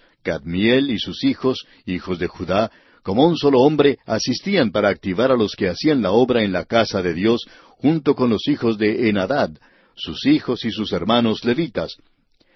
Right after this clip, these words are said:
Y cuando los albañiles del templo de Jehová echaban los cimientos, pusieron a los sacerdotes vestidos de sus ropas y con trompetas, y a los levitas, hijos de Asaph, con címbalos, para que alabasen a Jehová, según la ordenanza de David,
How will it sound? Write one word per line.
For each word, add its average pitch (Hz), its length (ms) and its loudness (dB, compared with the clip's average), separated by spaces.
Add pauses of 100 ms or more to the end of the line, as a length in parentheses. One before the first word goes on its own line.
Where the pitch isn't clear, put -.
(220)
Y 107 100 0
cuando 147 240 2
los 147 180 4
albañiles 143 540 4
del 110 180 2
templo 135 320 2
de 107 140 4
Jehová 104 420 0
echaban 104 500 0
los 92 140 -2
cimientos, 104 640 0 (300)
pusieron 151 480 4
a 127 80 4
los 117 140 2
sacerdotes 107 720 0
vestidos 123 560 2
de 107 100 2
sus 90 240 -6
ropas 117 440 0 (180)
y 92 100 -4
con 98 220 -2
trompetas, 110 580 0 (380)
y 92 80 -2
a 90 40 0
los 110 200 0
levitas, 139 540 2
hijos 101 360 -2
de 87 120 0
Asaph, 120 360 0 (220)
con 104 180 2
címbalos, 98 560 -2 (300)
para 98 220 -2
que 120 120 -2
alabasen 139 500 2
a 117 100 2
Jehová, 85 500 0 (240)
según 147 480 0
la 139 80 8
ordenanza 117 580 2
de 113 100 2
David, 104 440 2